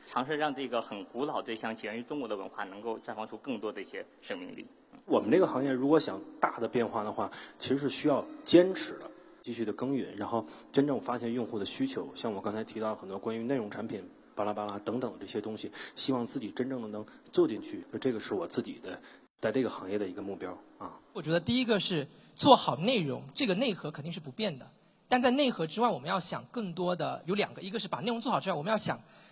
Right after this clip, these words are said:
Speaker 3: 怎么去引导传播，让大家来阅读好内容的方式。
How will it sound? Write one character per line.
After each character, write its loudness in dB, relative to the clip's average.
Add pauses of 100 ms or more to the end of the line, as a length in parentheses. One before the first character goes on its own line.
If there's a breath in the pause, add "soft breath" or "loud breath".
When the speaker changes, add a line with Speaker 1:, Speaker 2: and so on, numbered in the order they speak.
Speaker 3:
怎 0
么 -2
去 -2
引 -2
导 4
传 -2
播， -2 (420 loud breath)
让 4
大 6
家 4
来 0
阅 4
读 0
好 0
内 -2
容 -4
的 -4
方 4
式。 -2